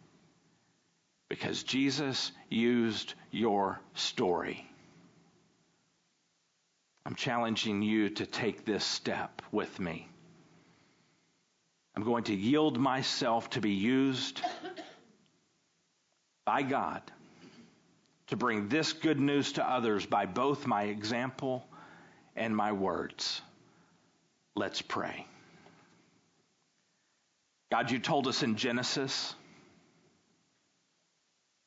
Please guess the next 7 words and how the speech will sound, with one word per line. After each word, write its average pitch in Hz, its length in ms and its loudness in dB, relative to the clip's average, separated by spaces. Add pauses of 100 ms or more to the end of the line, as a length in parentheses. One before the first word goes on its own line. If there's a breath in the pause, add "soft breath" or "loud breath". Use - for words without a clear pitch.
(140)
that 160 140 2
what 156 180 4
other 180 260 4
people 185 520 4
intended 175 1040 2
to 185 100 4
harm 196 720 6